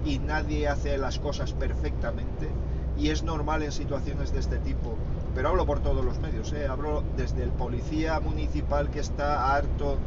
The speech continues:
de empalmar turnos y, y, y de unas jornadas de trabajo interminables y que llegue psicológicamente fundido a algunas, eh, en algunas ocasiones a algunos eventos,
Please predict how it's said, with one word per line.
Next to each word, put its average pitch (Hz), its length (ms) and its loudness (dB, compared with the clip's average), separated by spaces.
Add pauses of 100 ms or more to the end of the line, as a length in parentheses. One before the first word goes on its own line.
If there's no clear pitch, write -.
(280)
de 143 80 2
empalmar 139 560 2
turnos 135 680 0 (420)
y, 143 40 2
y, 139 480 0 (640)
y 147 120 2
de 139 180 4
unas 151 440 2 (440)
jornadas 143 480 4
de 139 100 2
trabajo 143 420 2
interminables - 960 2 (300)
y 139 100 0
que 131 240 0
llegue 143 420 2
psicológicamente 135 960 0
fundido 127 500 0
a 123 80 2
algunas, 123 640 0
eh, - 1200 -2
en - 100 0
algunas 131 460 0
ocasiones 92 640 0
a - 40 0
algunos - 440 0
eventos, - 500 -2